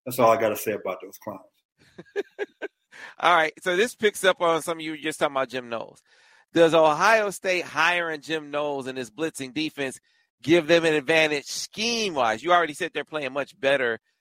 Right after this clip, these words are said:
Speaker 2: defensively. Is that a scheme thing? Are they playing better guys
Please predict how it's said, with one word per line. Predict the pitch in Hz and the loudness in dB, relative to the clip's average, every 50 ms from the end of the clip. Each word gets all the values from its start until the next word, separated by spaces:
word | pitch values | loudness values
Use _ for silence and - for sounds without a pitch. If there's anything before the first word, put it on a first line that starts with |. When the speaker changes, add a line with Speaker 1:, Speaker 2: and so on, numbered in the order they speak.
| _ _ - | _ _ -4
Speaker 2:
defensively. | 143 147 - - 160 151 - 135 127 135 131 | -4 -4 -2 -2 -2 -2 -2 -6 -6 -6 -2
Is | 120 | 2
that | 143 160 160 143 | 2 2 2 2
a | 131 | 0
scheme | - - - - 196 214 220 214 214 208 196 - - | -4 -8 -10 -6 -4 -2 -2 -2 -2 -4 -6 -4 -2
thing? | 208 208 202 202 202 185 170 | 0 0 2 2 0 0 0
Are | 151 | 0
they | 143 151 156 | 0 0 -2
playing | - - 180 175 165 156 147 139 | -2 -4 -4 -2 0 0 -2 2
better | 127 147 135 131 | 2 2 2 0
guys | 113 - 170 170 185 185 190 196 196 196 196 202 196 - - - | 0 0 2 4 4 4 4 2 2 2 0 -2 -4 -10 -16 -18